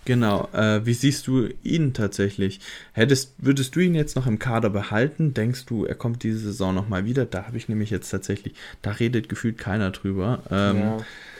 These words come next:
Speaker 1: ich
Speaker 2: Ja,
Speaker 1: bin
Speaker 2: ist
Speaker 1: mir
Speaker 2: halt
Speaker 1: da unsicher, was ich machen soll.
Speaker 2: Es ist die Frage, ob man darüber reden sollte, ob, oder ob das pietätlos ist, so ein bisschen, oder wie auch immer, ne?
Speaker 1: Ja, verstehe ich.
Speaker 2: Ähm, aber, also,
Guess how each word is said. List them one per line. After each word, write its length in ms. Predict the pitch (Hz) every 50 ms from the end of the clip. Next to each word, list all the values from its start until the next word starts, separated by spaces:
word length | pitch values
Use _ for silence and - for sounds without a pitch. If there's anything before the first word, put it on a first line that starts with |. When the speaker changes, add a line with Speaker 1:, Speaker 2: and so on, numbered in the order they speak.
| - - -
Speaker 1:
ich 100 | - -
Speaker 2:
Ja, 80 | 117
Speaker 1:
bin 80 | 131 139
Speaker 2:
ist 60 | 127
Speaker 1:
mir 60 | 135
Speaker 2:
halt 100 | 143 135
Speaker 1:
da 60 | 127 107
unsicher, 340 | 127 143 127 113 101 107
was 160 | 101 98 - -
ich 80 | 104
machen 220 | 110 95 95 104 101
soll. 200 | - 78 78 90
Speaker 2:
Es 140 | 104 - -
ist 220 | - - 120 - -
die 80 | 117
Frage, 300 | - - 107 113 135 131
ob 80 | 113 110
man 140 | 120 113 110
darüber 320 | 113 113 117 113 110 110
reden 240 | 107 120 139 143 135
sollte, 240 | 120 117 120 123 113
ob, 180 | 107 110 -
oder 180 | - 110 110 107
ob 100 | 107 -
das 180 | 107 101 -
pietätlos 580 | - - 120 - - 131 135 127 123 120 120 127
ist, 160 | 147 - -
so 80 | - 120
ein 60 | 110
bisschen, 340 | 113 117 - - 117 113 107
oder 240 | 107 104 110 107 117
wie 80 | 120
auch 80 | 120 120
immer, 160 | 127 127 113
ne? 60 | 107
Speaker 1:
Ja, 120 | 107 104 92 - -
verstehe 340 | - - 120 - 127 127 127
ich. 80 | 120
Speaker 2:
Ähm, 180 | 123 123 123 123 - - - - - - - - - _ _ - - _ _ _ _ - - -
aber, 560 | - 120 120 120 117 120 117 113 107 104 - -
also, 180 | - 131 113 117